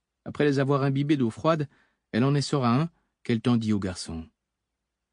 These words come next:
Appuie ça sur ton oreille. » Luc obéit. Ça piquait. Annie se servit de l'autre torchon pour lui nettoyer le visage,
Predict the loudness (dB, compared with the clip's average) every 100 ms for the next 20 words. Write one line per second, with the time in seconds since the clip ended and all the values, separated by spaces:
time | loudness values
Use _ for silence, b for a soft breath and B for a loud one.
0 | _ -16 -2 -2 0 0 0 -4 0 0
1 | 0 -4 -6 -10 _ _ _ _ _ _
2 | _ _ -2 0 -2 -4 -6 -8 -18 _
3 | _ _ _ _ _ _ -12 -8 -8 -6
4 | -10 -12 _ _ _ _ _ _ _ _
5 | _ _ 0 2 2 -2 -2 -2 0 0
6 | 2 0 -2 -4 -4 -2 -2 0 -2 0
7 | 0 0 0 0 0 -2 0 -2